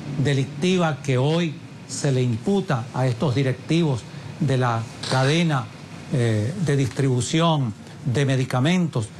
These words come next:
eh, fundamentalmente, por lo cual hay que anotar esta irregularidad que por la vía de un decreto del Ejecutivo se sancionen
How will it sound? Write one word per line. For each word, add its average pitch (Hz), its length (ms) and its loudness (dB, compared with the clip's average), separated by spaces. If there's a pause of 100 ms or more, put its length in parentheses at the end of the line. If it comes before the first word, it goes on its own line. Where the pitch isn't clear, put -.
(200)
eh, 135 140 2
fundamentalmente, 143 1120 2 (520)
por 233 160 2
lo 247 140 0
cual 220 360 2 (280)
hay 147 160 2
que 175 120 -2
anotar 170 520 2 (200)
esta 170 240 0
irregularidad 170 960 2 (220)
que 143 120 -2
por 147 200 0
la 139 140 4
vía 190 200 2
de 143 120 0
un 226 240 2
decreto 165 600 0 (760)
del 185 380 2
Ejecutivo 202 760 0 (280)
se 151 160 -2
sancionen 160 920 2